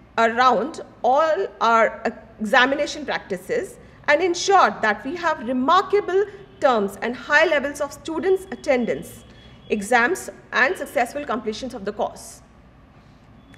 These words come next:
It is due to the remarkable efforts of the faculty and staff members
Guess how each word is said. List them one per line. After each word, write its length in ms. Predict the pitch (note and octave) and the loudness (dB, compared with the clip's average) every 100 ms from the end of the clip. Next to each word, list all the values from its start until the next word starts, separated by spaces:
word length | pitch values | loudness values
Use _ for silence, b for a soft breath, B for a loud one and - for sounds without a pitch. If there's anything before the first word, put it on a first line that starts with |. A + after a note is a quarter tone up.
| B B B B | B B B B
It 160 | A#3 | 0
is 220 | D4 C#4+ A3 | 0 -4 -2
due 140 | D#4+ | -4
to 120 | F#4+ | -2
the 120 | F#4 C#4 | -2 0
remarkable 600 | B3 E4 G#4 - B4 F4 | 2 4 2 4 6 6
efforts 400 | C4+ G#3+ G#3 G#3 | 4 4 2 2
of 100 | G3 | -4
the 80 | |
faculty 440 | G3 A3+ A#3 E4 F4+ | -4 -4 -4 -2 0
and 100 | F#4+ | 0
staff 340 | - C#4 - | 4 4 4
members 680 | B3+ C#4 G3 F3 - - | 0 0 2 0 -2 -12